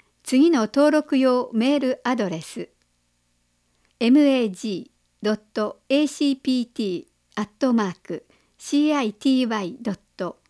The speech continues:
アイエムアイゼットユードットティーオーワイエーエムエードットジェーピーまたは、紙面先のキューアールコードから空メールを送信してください。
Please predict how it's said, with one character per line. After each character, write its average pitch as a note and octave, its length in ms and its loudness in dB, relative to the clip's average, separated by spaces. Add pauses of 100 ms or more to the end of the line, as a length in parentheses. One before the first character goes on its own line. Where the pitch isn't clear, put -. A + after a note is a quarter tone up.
(160)
ア B3+ 120 2
イ C#4+ 140 4
エ C#4+ 80 4
ム A3+ 220 2
ア B3+ 140 0
イ B3 160 -6 (160)
ゼ - 140 -4
ッ G#3 60 -8 (120)
ト B3+ 140 2
ユ A3+ 260 -2
ー - 60 -12
ド G3+ 120 -2
ッ G3 80 -10 (140)
ト - 240 -8 (420)
テ - 120 -2
ィ D4 140 4
ー C#4+ 100 2
オ G3 140 0
ー - 20 -2
ワ A#3 140 0
イ B3+ 180 0
エ A3 260 -4
ー G#3 40 0
エ G#3 40 2
ム A#3+ 240 2
エ F#3 300 -6
ー - 20 -20
ド G3+ 120 -4
ッ G3+ 60 -8 (120)
ト A3+ 280 -4
ジ A#3 120 0
ェ A#3+ 60 4
ー A#3+ 80 -4 (120)
ピ F3 260 -8
ー - 80 -20 (600)
ま G#3+ 140 -2
た B3+ 180 -4
は、 F3 200 -6 (1120)
紙 C#4 200 0
面 A3 280 2
先 C4+ 360 -4
の F3+ 160 -4
キ - 220 -4
ュ D#4 100 0
ー C#4 120 0
ア B3+ 40 -2
ー - 20 -2
ル A#3 140 -2
コ A#3+ 220 -2
ー F#3+ 40 -2
ド E3 140 -10
か - 180 -8
ら E3 180 -8 (580)
空 C#4+ 260 2
メ D4 200 4
ー A#3 40 0
ル E3 180 -4
を D3 80 -8
送 G#3+ 240 -2
信 G3 240 -2
し - 60 -10
て F#3+ 120 -4
く F3+ 120 -8
だ E3 120 -8
さ - 180 -14
い。 - 120 -20